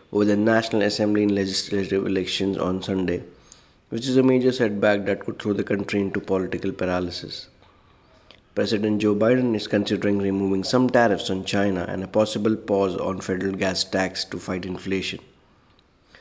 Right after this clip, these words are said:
There were two Fed speakers who spoke, uh, during the weekend. Fed Governor Christopher Waller said he would support another hike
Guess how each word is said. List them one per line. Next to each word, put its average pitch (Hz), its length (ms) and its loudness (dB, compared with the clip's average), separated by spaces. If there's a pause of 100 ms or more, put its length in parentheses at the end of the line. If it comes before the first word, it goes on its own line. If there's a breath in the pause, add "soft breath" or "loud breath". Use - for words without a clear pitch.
(300 soft breath)
There 127 120 0
were 135 80 0
two 160 180 4
Fed 139 240 2
speakers 123 480 0
who 113 100 -2
spoke, - 680 -4
uh, 95 100 0
during 98 300 0
the 95 100 -2
weekend. 101 540 -2 (400 soft breath)
Fed 110 260 -2
Governor 113 300 4
Christopher 104 460 -4
Waller 101 440 4
said 92 280 -4
he 101 180 0
would 98 160 -4
support 110 440 -2
another 117 360 4
hike 98 320 -2